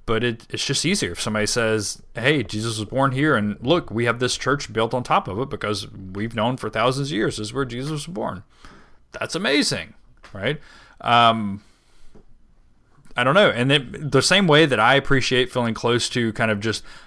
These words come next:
the everyday humans that have gone before, well, you know, those places make people, um, feel close to Jesus, right? Uh, and that, that's, that's okay.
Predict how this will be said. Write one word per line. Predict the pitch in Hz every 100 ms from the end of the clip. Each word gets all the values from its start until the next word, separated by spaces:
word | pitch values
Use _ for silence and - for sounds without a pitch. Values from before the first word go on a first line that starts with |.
| -
the | 110 107 110
everyday | 117 120 113 110
humans | 101 110 113 123
that | 127
have | 110
gone | 110 117 117
before, | 107 110 117 160 - - - 143
well, | 147 127
you | 139
know, | 104 117
those | 123 113 131
places | - 120 120 - 135 147
make | 127 110 -
people, | 117 135 139 139 - -
um, | 120 110 110 110 110 107
feel | - 117 117
close | - 110 104 113 -
to | 113 110
Jesus, | 107 117 170 - - - - -
right? | 98 135 - -
Uh, | 113 104 104 98
and | 110 110
that, | 113 -
that's, | 107 - - -
that's | 90 -
okay. | 85 - 98